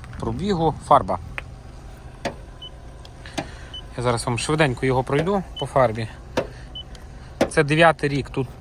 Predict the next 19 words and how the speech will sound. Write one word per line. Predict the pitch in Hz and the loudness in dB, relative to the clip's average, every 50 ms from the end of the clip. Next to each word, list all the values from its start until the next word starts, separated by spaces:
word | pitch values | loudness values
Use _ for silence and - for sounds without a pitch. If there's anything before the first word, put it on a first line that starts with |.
| - - | -6 -4
шар | - - - 151 143 123 | 0 4 6 6 6 6
фарби | - - 139 131 127 120 117 120 | 6 6 6 6 6 4 0 -2
десь | 120 113 - | -2 -2 -2
на | - 123 | -2 -2
мікрон | 123 123 - - 131 123 | -2 -2 0 0 -2 -2
п'ятнадцять-двадцять | 117 - 131 - 143 135 127 - 135 120 123 131 117 - - - | -2 -4 -4 0 0 0 0 0 -2 2 4 4 4 2 -2 -8
відрізняється | 123 123 120 131 127 - 131 123 117 107 - 117 | -8 -4 -2 -2 0 0 2 0 0 0 -2 -4
від | 117 120 113 | -4 -2 -2
новіших | 123 139 165 202 202 - - 160 143 - - - - - - - - - - - - - | -2 -2 -2 -2 -4 -2 -2 -4 -4 -6 -10 -14 -16 -18 -18 -16 -16 -16 -16 -14 -8 -2
Renault | 139 139 139 143 139 139 131 | 0 2 4 4 4 4 4
Megane. | 127 135 131 123 120 120 117 113 107 - - - - - - - - - - - - - - - - - - - - - - - - | 6 8 8 8 6 2 0 0 -2 -4 -10 -12 -12 -14 -14 -14 -14 -14 -14 -14 -14 -16 -16 -16 -14 -14 -14 -14 -8 -4 -2 -2 0
Так, | - 131 117 101 98 - - - - - - - - - - - - 131 - | 4 4 4 4 2 -2 -8 -10 -10 -12 -12 -14 -14 -14 -12 -8 -6 -6 -2
я | 196 196 175 | 2 2 2
швидко, | - - - 190 175 - - 131 | 2 2 0 0 0 2 0 2
не | 127 131 | 2 2
буду | 127 131 127 120 | 0 -2 -2 -2
затримувати | 110 117 - - 143 160 151 135 123 123 113 123 | -4 -4 -2 0 0 0 2 2 0 0 0 2
вас. | 117 120 117 - - - - - - - - - - - - - - - - - - - - | 2 2 2 0 -2 -10 -12 -12 -12 -12 -12 -12 -10 -4 -4 -4 -4 -4 -8 -14 -14 -10 -10
Автомобіль | 135 131 - 160 165 175 175 160 143 | -8 -4 0 0 2 4 4 2 2